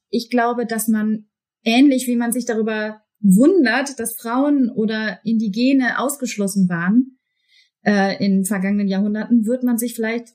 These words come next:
oder ich hoffe es, eines Tages darüber wundern, dass wir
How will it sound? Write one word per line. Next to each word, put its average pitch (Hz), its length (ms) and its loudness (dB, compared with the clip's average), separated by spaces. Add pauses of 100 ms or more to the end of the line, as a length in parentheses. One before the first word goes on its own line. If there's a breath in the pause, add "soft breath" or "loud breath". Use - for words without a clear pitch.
oder 185 240 0
ich - 180 -4
hoffe 285 280 -2
es, - 480 -6
eines 247 320 2
Tages 226 320 -8
darüber 202 340 -4
wundern, 226 400 2
dass 208 240 -6
wir 208 260 -6